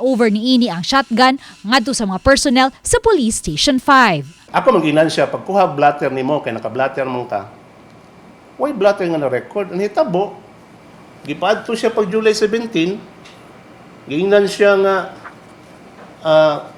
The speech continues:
Speaker 2: Colonel, kining pwede ka makaari sa opisina kay naisayop-sayop ang imuhang blatter."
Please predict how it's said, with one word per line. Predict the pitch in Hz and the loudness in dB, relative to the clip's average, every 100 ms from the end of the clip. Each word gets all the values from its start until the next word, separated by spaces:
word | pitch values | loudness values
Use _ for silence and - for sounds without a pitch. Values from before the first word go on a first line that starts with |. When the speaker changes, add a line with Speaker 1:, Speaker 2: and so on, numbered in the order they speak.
| - | -6
Speaker 2:
Colonel, | 170 190 226 220 - | -2 0 0 -2 -4
kining | 185 185 185 180 - - - - - - | -2 0 0 -2 -8 -20 -20 -20 -20 -8
pwede | 208 208 | -6 -4
ka | 220 202 | 0 2
makaari | 180 175 170 170 | 2 0 0 -2
sa | 160 156 147 | 0 0 0
opisina | 139 147 160 214 | -4 -4 -2 -2
kay | 214 151 | -2 -2
naisayop-sayop | 165 160 160 160 170 160 160 | -2 -2 -4 -4 -4 -4 -4
ang | 147 | -8
imuhang | 147 151 143 | -6 -6 -4
blatter." | 135 139 180 | -2 -2 -2